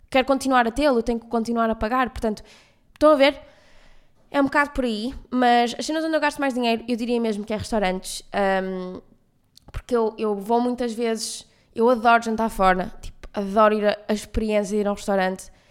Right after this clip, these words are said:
faço isso muitas vezes com amigos. Hum, também gosto muito de convidar as pessoas para a minha casa, pá, mas para mim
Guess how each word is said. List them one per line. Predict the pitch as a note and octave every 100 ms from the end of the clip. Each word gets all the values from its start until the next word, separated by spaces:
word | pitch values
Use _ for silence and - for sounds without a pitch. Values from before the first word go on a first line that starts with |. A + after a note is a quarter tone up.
| _ _ _
faço | B3+ A#3+
isso | A#3+ B3
muitas | B3 A3+
vezes | A3+
com | - A3
amigos. | G#3+ G#3 G3 - - - _ _ _ -
Hum, | G#3 G#3 G#3 G#3
também | G#3 D4+ E4
gosto | F4 E4
muito | D4+
de | C#4+
convidar | D4+ C#4
as | C4+
pessoas | C4+ C4
para | C4
a |
minha | B3 A#3+
casa, | A#3+ A3 A3+
pá, | A3+ A3+
mas | G#3+ G#3+
para | A3+ A#3
mim | A3+ A3